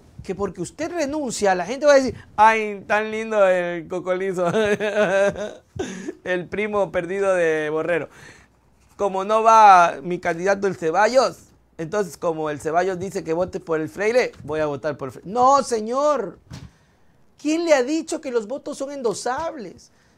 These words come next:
¿Quién le ha dicho que la gente que es tan simplista el tema? Se renuncia a algo que no se puede renunciar, ¿ah? Eso es, eso es mentirle. Usted no puede renunciar, usted va a estar en papeleta, usted va a sacar votos. La gente que ha decidido votar por el señor, vote,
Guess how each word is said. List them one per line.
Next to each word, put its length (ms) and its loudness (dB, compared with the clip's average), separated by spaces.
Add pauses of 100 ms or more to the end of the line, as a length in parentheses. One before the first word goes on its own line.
(120)
¿Quién 200 -4
le 80 2
ha 60 4
dicho 280 -6
que 140 -4
la 80 -6
gente 340 -12
que 80 -6
es 140 -6
tan 200 -4
simplista 640 -8
el 140 -8
tema? 420 -12 (1700)
Se 280 6
renuncia 640 6
a 300 2
algo 200 6
que 80 4
no 100 2
se 100 2
puede 160 6
renunciar, 440 2
¿ah? 220 -2 (680)
Eso 140 -12
es, 160 -10
eso 160 -6
es 60 -6
mentirle. 720 -2 (560)
Usted 180 -4
no 160 -2
puede 160 0
renunciar, 540 2
usted 180 -2
va 40 0
a 20 0
estar 180 -4
en 100 -8
papeleta, 440 -8
usted 180 -8
va 60 2
a 40 -6
sacar 360 -2
votos. 760 -2 (720)
La 160 0
gente 300 -4
que 100 -4
ha 60 0
decidido 400 -4
votar 320 -2
por 100 -8
el 80 -8
señor, 380 -4
vote, 600 2